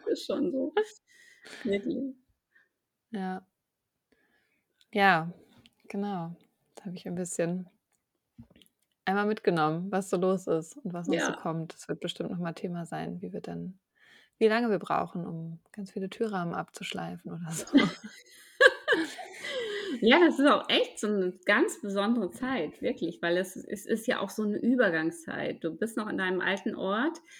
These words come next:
Speaker 1: aber du bereitest deinen neuen Ort vor,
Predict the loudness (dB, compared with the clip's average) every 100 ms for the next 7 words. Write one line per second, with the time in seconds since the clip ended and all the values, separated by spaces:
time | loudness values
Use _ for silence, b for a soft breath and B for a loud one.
0 | B -4 0 2 2 4 2 0 0 0
1 | 0 0 -2 -2 -2 -2 -4 0 2 2
2 | 2 0